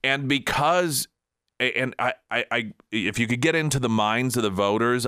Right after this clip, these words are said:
I suspect a vast, vast, vast majority of voters, when they think about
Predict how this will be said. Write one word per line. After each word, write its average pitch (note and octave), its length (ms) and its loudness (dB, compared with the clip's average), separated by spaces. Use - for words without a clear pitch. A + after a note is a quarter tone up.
I A2 300 0
suspect A2+ 520 0
a G2+ 100 2
vast, A#2 540 -2
vast, G#2 340 0
vast A#2 420 0
majority B2 460 2
of A#2 100 0
voters, F2 480 -2
when C3+ 460 0
they B2+ 200 2
think C#3+ 460 -4
about C#2 400 -2